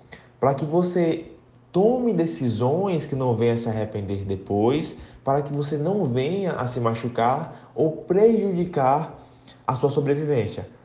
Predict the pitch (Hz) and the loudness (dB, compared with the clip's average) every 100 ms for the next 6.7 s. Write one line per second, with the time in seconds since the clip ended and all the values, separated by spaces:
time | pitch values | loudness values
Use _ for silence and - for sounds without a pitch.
0 | - - - 117 139 151 - 156 123 127 | -20 -18 -6 0 4 4 4 2 2 2
1 | 160 139 - 117 117 120 127 123 127 151 | 2 0 0 4 4 4 -2 -2 0 0
2 | 147 127 123 120 95 - 113 127 151 160 | 2 4 4 2 -8 -4 0 2 4 4
3 | 156 139 123 120 120 113 113 113 113 107 | 4 0 2 0 0 -2 0 2 2 0
4 | 101 107 107 - - 120 110 98 98 - | -2 -2 -4 -14 -4 0 2 0 -4 -8
5 | - - - - - 107 120 117 120 120 | -18 -20 -20 -20 -8 0 4 6 4 4
6 | 117 - 117 104 95 - | 2 2 2 2 -2 -8